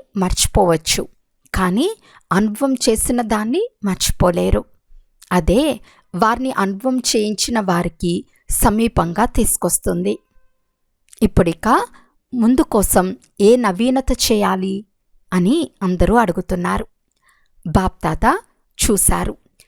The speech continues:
సర్వీస్ అయితే అందరూ ఉమంగ ఉత్సాహాలతో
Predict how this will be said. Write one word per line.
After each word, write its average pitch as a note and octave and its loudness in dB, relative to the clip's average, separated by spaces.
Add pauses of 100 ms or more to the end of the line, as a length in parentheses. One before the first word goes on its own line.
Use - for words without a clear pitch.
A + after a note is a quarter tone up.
(200)
సర్వీస్ G#3 2
అయితే C#4+ 0 (460)
అందరూ G#3+ 2 (420)
ఉమంగ C4 2 (140)
ఉత్సాహాలతో G#3+ 0